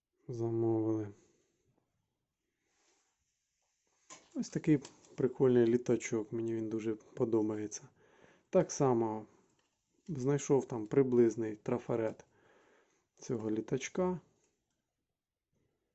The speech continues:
І поки я його ту-, тут, е, відкалібрував, відцентрував, теж пройшло немало нервів, бо не хотів він так само літати.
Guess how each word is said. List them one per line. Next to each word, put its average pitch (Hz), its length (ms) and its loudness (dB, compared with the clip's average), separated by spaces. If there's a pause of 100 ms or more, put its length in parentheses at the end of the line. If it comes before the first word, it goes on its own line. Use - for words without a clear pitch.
(920)
І 220 240 -4
поки - 360 -6
я 139 140 4
його 131 240 -2
ту-, - 300 -12 (120)
тут, - 300 -6 (840)
е, 113 500 0 (220)
відкалібрував, 123 1160 -2
відцентрував, 131 880 -2 (520)
теж 127 280 -8
пройшло 120 720 -4 (180)
немало 117 520 -2
нервів, 110 480 -4 (200)
бо 113 340 -12 (120)
не 107 140 -12
хотів 117 340 -10
він 110 140 -6
так - 180 -14
само 104 280 -8
літати. 110 420 -4